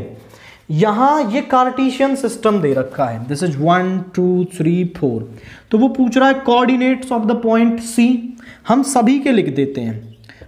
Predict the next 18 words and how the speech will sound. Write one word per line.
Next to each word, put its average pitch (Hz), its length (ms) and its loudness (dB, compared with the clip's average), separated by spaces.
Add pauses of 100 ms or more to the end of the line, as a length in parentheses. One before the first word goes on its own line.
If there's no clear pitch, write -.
(240)
Coordinate 269 960 2 (200)
of 220 560 2 (2250)
A, 233 160 4 (720)
A 254 160 2
के 285 120 2
coordinates 262 640 2
क्या 254 140 2
हो 240 140 4
जाएंगे 226 300 2
जरा 190 200 2
देखिए, 208 640 -2 (160)
x 233 340 -4
one 208 320 2
है 220 220 2 (440)
और 196 220 2
y 190 180 4 (140)
है 214 140 2
फ़ाइव, 170 480 0